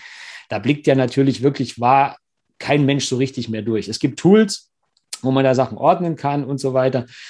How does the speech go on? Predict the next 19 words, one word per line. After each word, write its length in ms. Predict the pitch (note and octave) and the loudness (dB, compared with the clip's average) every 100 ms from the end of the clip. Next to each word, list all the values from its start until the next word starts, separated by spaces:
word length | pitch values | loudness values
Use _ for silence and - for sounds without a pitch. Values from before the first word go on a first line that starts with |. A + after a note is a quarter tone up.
| - | -12
Aber 160 | A#2+ C3+ | -2 0
der 160 | C3 D#3 | 2 2
Umgang 260 | F3+ D#3 | 2 2
damit 240 | C#3+ C#3 B2 | 2 2 2
will 140 | C3 | 2
gelernt 400 | A2+ G#2 A2 A#2 | 0 -4 -10 -10
sein. 180 | F#2 F#2 | -10 -8
Ja, 100 | A2 | -6
das 200 | A#2 C3+ | -6 -6
ist 120 | A#2+ | -6
nicht 220 | C3+ - | -6 -2
so 140 | C3 C#3 | 0 0
trivial. 580 | - A#2 A2 G2+ F#2 | -2 -4 -4 -6 -8
Und 160 | - E3 | -4 0
die 80 | D#3 | 2
Leute 260 | C#3 D#3 | 2 2
kamen 240 | C#3+ C#3 D#3+ | 0 -2 -2
dann 160 | D3+ | -2
eben 320 | C3 D3+ D#3 | -2 -4 -4